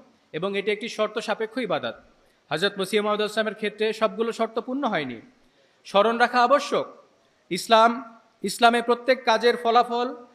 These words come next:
মানুষের নিয়ত বা হৃদয়ের অবস্থার উপরে সম-,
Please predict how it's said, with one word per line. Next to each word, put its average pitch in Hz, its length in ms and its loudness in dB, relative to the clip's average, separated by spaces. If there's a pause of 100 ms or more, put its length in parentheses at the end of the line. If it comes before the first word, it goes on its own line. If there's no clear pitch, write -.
(140)
মানুষের 208 360 -2
নিয়ত 220 320 0
বা 240 140 0
হৃদয়ের 226 380 0
অবস্থার 240 400 2
উপরে 208 480 -2
সম-, 196 220 -6